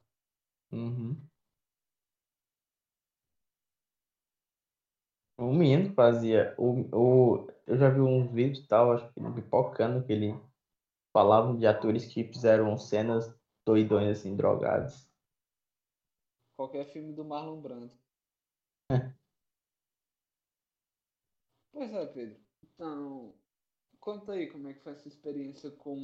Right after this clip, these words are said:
Speaker 2: o Iluminado.
Speaker 1: Cara, eu a-, eu acho, tipo, eu não sei muito bem dizer, tá ligado? Mas é um filme que eu amo muito, velho. É, é uma questão muito pessoal, né? E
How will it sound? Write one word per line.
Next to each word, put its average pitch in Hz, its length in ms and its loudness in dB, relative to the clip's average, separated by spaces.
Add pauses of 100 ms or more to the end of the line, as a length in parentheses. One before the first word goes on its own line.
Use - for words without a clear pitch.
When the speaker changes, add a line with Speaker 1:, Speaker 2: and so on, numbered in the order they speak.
(120)
Speaker 2:
o 135 220 -12
Iluminado. 139 540 -14 (2000)
Speaker 1:
Cara, 123 520 4 (200)
eu 160 220 4
a-, 196 260 2
eu 160 180 2
acho, 185 360 0
tipo, 113 760 -2 (920)
eu 180 180 -10
não 196 200 -4
sei 139 180 2
muito 127 200 -2
bem 123 200 -2
dizer, 117 280 -4
tá 110 80 -4
ligado? 113 280 2
Mas 123 180 0
é 135 40 4
um 139 100 2
filme 151 180 0
que 147 440 0 (440)
eu 156 280 10
amo 175 240 8
muito, 147 640 4
velho. 101 520 2
É, - 260 0
é 127 60 4
uma 143 240 4
questão 147 420 2
muito 135 800 0
pessoal, 123 560 4
né? 120 200 0
E 101 400 0